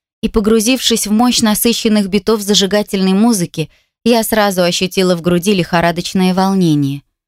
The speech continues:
Украдкой покосилась на мужчин, что охраняли вход,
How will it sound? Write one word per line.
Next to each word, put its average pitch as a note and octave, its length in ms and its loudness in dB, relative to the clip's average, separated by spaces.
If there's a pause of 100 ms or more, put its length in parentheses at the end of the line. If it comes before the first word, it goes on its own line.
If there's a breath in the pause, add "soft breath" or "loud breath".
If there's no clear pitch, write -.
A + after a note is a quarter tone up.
(340)
Украдкой G3 500 -2
покосилась F#3+ 600 -2
на F#3 120 2
мужчин, F#3+ 440 0
что G3 200 -2
охраняли F#3 520 0
вход, F#3 340 -4